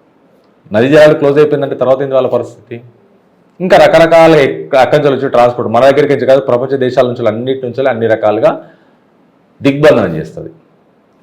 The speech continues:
అయ్యా మాకు దిక్కు లేదు, శరణాగతి దిక్కు, మేము మా పాకిస్తాన్లో టెర్రరిస్టులను మొత్తం నిర్మూలించేసి మీకు శరణాగతి అనే సిచ్యువేషన్ తీసుకొస్తారు.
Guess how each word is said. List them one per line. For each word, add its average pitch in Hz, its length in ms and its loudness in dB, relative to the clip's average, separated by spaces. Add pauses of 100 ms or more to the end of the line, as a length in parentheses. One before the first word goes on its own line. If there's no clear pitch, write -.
(140)
అయ్యా 147 280 2 (200)
మాకు 123 180 0
దిక్కు 135 360 -2
లేదు, 131 160 0
శరణాగతి 131 580 0
దిక్కు, 113 480 -4 (640)
మేము 147 600 0 (280)
మా 110 140 2
పాకిస్తాన్లో 147 680 0
టెర్రరిస్టులను 143 540 -2
మొత్తం 196 600 -4 (140)
నిర్మూలించేసి 131 880 -2 (720)
మీకు 160 200 2
శరణాగతి 143 560 0
అనే 113 180 -4
సిచ్యువేషన్ 147 420 -10
తీసుకొస్తారు. - 560 -12